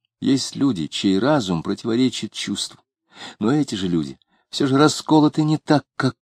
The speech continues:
он, человек, чувство и разум которого мучает какая-то непонятная третья сила,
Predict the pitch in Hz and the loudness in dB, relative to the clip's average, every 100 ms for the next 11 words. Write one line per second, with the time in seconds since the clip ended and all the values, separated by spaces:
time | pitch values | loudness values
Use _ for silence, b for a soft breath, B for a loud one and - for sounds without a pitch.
0 | _ - 104 82 73 - - 104 117 131 | _ 4 6 4 -2 -10 -2 2 6 4
1 | - - _ _ _ _ _ _ - - | 2 -10 _ _ _ _ _ _ -10 -4
2 | 123 - 104 104 120 107 101 104 104 101 | -2 -2 2 4 4 2 -2 0 2 6
3 | 104 110 113 - 110 - - 104 101 101 | 6 6 4 -2 -6 -4 -2 -2 0 -2
4 | 101 104 104 98 92 - 101 - 87 80 | 0 0 0 -4 -4 -2 -2 -2 -6 -6
5 | - 104 80 | -2 -2 -2